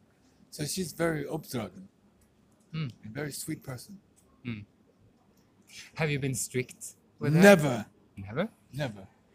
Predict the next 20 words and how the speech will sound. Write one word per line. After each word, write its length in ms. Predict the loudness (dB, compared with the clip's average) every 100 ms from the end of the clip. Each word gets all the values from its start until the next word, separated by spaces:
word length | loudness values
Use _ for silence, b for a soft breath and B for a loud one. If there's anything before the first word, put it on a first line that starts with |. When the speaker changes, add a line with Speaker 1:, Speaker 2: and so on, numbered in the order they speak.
| _
Speaker 2:
You 80 | -2 2
Speaker 1:
And, 0 |
Speaker 2:
didn't 180 | 2
Speaker 1:
and 80 | 4
Speaker 2:
have 140 | 6 6
Speaker 1:
I 60 |
Speaker 2:
to? 140 | 6 4
Speaker 1:
had 180 | 4
no 120 | 2 0 -6 -20 -20 -12
grin 320 | -2 0 0
to 120 | -6 -10
that. 120 | -6
Speaker 2:
You 120 | -4
didn't 240 | -4 -6
have 180 | -8 -10
to? 140 | -10 -16 -16 _ _ _ _ _ _ _ _ _
Speaker 1:
That's 160 | -6 0
her 80 | 4
mother's 340 | 4 2 0
job. 280 | -2 -4 -4